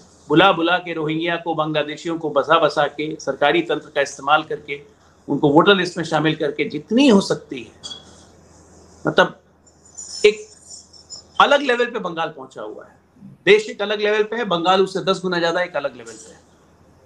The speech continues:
तो ये बहुत विडंबना है देश की और वहाँ की जनता हाहाकार कर रही है। संदेश खाली कोई एक जगह की घटना नहीं है,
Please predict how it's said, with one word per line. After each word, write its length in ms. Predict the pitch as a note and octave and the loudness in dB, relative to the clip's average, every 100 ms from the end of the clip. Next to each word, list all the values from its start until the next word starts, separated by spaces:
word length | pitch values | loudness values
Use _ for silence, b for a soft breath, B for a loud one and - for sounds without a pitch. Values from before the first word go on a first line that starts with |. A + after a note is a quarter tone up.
| _ _ _ _ _ _ | _ _ _ _ _ _
तो 60 | F#3+ | 4
ये 80 | |
बहुत 240 | G3 A#3+ G3 | 4 4 2
विडंबना 400 | E3 F#3 G#3+ B3+ | 2 2 2 0
है 140 | G3+ | 0
देश 200 | C3 A#2+ | -2 -10
की 140 | - G#3 | -4 0
और 80 | |
वहाँ 260 | G3+ F3 G#3+ | 0 0 -2
की 100 | G3+ | -2
जनता 320 | D#3+ F3+ A#3+ | -4 -2 -2
हाहाकार 500 | G#3+ E3+ E3 E3 D3 | 0 4 4 4 0
कर 180 | - A#2+ | 0 -6
रही 160 | A2+ A#2+ | -6 -6
है। 60 | |
संदेश 460 | A#2+ C#3 D#3+ G3+ - | -2 2 6 6 4
खाली 220 | F3+ G3+ | 0 2
कोई 280 | G3 F3+ D#3+ | 4 4 4
एक 100 | F3+ | 4
जगह 180 | F#3+ F#3+ | 2 2
की 100 | F#3 | -4
घटना 320 | D#3 D#3 F#3+ | -10 -2 -2
नहीं 200 | G3+ G#3+ | -2 -8
है, 100 | - | -14